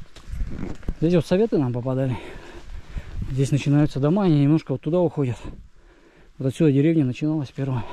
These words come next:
Всякие дома. Белые стоят, смотрите. Гигантские. Все, в общем, такие грибы пуристые. Все червивые. Сыро в лесу и влажно. Большая влажность. Так что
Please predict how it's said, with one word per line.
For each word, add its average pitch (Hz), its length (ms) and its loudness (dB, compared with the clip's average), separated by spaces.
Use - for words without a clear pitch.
Всякие 120 260 -4
дома. 160 260 0
Белые 208 400 4
стоят, 170 360 0
смотрите. 135 400 0
Гигантские. 139 720 2
Все, 214 200 4
в 220 60 6
общем, 190 220 2
такие 175 220 0
грибы 170 440 4
пуристые. 160 480 -2
Все 202 140 4
червивые. 147 500 4
Сыро 214 260 6
в 165 60 4
лесу 156 320 2
и 147 200 6
влажно. 143 420 4
Большая 147 380 2
влажность. 147 640 0
Так 143 140 -2
что 151 300 2